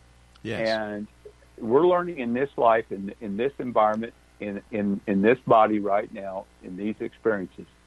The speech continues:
Speaker 2: But who's, but if we choose to have a different life and a different body and a different experience, that would be learning a different, different type of environment in a different type of body. So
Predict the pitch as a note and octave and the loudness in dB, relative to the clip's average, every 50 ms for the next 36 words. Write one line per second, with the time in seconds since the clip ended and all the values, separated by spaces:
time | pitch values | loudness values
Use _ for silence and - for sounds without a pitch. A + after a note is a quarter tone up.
0 | _ _ _ _ _ _ _ _ _ _ _ _ B2+ B2+ B2+ E3 F#3+ G3 E3+ - | _ _ _ _ _ _ _ _ _ _ _ _ 2 4 4 4 0 0 -2 -6
1 | _ - - - C3 B2 C#3 C3+ C#3+ C#3 - D#3 C#3 B2+ - - D#3 D#3+ E3+ D#3+ | _ -20 -20 -10 -2 -2 0 0 0 -2 -2 -6 -6 -6 -4 -2 -2 -2 -2 -2
2 | - _ - A2+ - - _ _ _ _ _ _ _ _ _ - - - C#3 D#3+ | -6 _ -6 -6 -6 -8 _ _ _ _ _ _ _ _ _ -18 -4 2 4 4
3 | G#3+ A3 F#3+ A#2+ G#2 A#2 A2 - - - F#2 F#2+ F#2 F2 F#2+ G#2 A#2+ - B2+ A2 | 6 4 2 2 2 2 2 2 -6 -8 -2 -2 0 0 0 -2 -2 -4 -8 -6
4 | G2 F#2+ F#2+ G#2+ G#2 - - - F2+ F2+ G2 F#2+ G2 G2+ - C3 A#2+ G2+ F#2 F2+ | -6 0 2 2 2 2 0 -8 -2 0 2 2 2 2 0 -4 -6 -6 -8 -2
5 | - A2 G#2+ - G2+ G2 F#2+ F#2+ - - - - - - F#2+ F#2+ A2 A#2 - - | 0 0 0 0 -2 -10 -12 -12 -14 -16 -14 -8 -6 -6 -4 -4 -6 -6 -8 -10
6 | - - - - - - - _ _ _ _ - - C3 E3+ G3 F3+ D3 C#3 C#3 | -20 -20 -20 -20 -20 -20 -20 _ _ _ _ 2 4 4 6 6 4 4 4 0
7 | C3 C3 B2+ C3 C3+ C3 C3 C3+ B2 A2+ A2 B2 B2+ - C#3 C3 A2+ - - - | 2 2 2 2 0 -4 -6 -8 -8 -6 -4 -6 -6 -6 -8 -12 -14 -12 -4 -2
8 | A#2+ - - B2 A#2+ B2 - G2+ G2+ - - - - C#3+ C#3 C3 - - - A#2 | -2 -2 -2 -10 -12 -12 -16 -20 -20 -20 -18 -6 -6 -4 -4 -4 -8 -8 -6 -4
9 | A2+ A2+ A#2+ A#2 A#2 C#3+ C#3 B2+ B2 B2+ B2+ B2+ - - A#2+ A#2 A#2 A2+ G#2+ A2 | -4 -4 -2 -2 -2 0 -2 -4 -4 -6 -6 -8 -6 -6 -4 -4 -2 -2 0 0
10 | A#2 - - A2+ A2 - - A2+ A2 - A#2 A2+ A2+ A#2+ D3 D2 - F#2+ F#2+ - | 0 0 0 -8 -2 0 0 0 0 0 0 2 2 2 4 2 0 -2 -4 -8
11 | - - A2 G2+ G2+ G2+ | 0 4 4 6 6 4